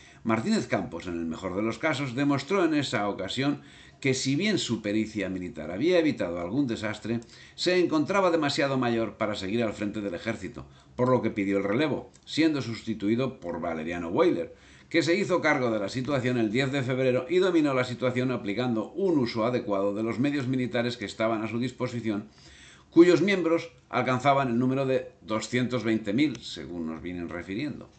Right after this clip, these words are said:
El desastre, así, no fue culpa ni del pueblo cubano ni del ejército de base.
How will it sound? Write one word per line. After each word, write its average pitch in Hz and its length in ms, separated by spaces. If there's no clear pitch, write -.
El 139 200
desastre, 143 560
así, 151 540
no 202 200
fue 160 300
culpa 104 480
ni 185 200
del 175 180
pueblo 196 280
cubano 131 380
ni 175 260
del 147 180
ejército 104 480
de 90 80
base. 85 340